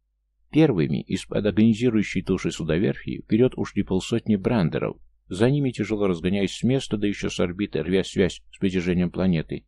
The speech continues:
тридцать корветов «Кочевник». Сейчас им было не до маневров уклонения,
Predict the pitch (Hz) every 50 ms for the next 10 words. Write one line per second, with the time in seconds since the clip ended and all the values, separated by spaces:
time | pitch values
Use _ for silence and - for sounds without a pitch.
0 | _ _ 127 123 113 123 113 - - 107 98 95 101 98 - 98 87 - 92 87
1 | - - 69 62 60 53 - - - _ _ _ _ _ _ _ _ _ _ _
2 | _ _ _ - - 82 - - 110 117 - - 110 107 101 104 104 101 - -
3 | 95 92 90 98 95 95 95 101 101 101 98 101 95 - 92 - 95 90 90 90
4 | 87 78 67 62 57 - -